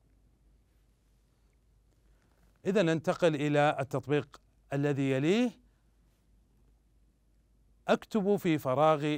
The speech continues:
الجمل الآتية التكملة المناسبة على غرار ما تعلمت". إن تتعلم في الصغر،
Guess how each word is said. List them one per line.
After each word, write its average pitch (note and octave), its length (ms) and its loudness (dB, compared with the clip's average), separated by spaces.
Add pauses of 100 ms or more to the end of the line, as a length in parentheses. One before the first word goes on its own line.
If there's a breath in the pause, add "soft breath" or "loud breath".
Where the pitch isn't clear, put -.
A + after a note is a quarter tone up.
(120)
الجمل C#3+ 560 -2
الآتية E3+ 1040 -2 (200 loud breath)
التكملة D#3+ 540 -4
المناسبة G#3+ 640 -2
على D3+ 240 0
غرار C#3+ 340 0
ما A#3+ 140 -2
تعلمت". G#2 680 -8 (1800)
إن G#3 140 0
تتعلم G3+ 560 2
في - 80 -10
الصغر، C#3+ 560 -2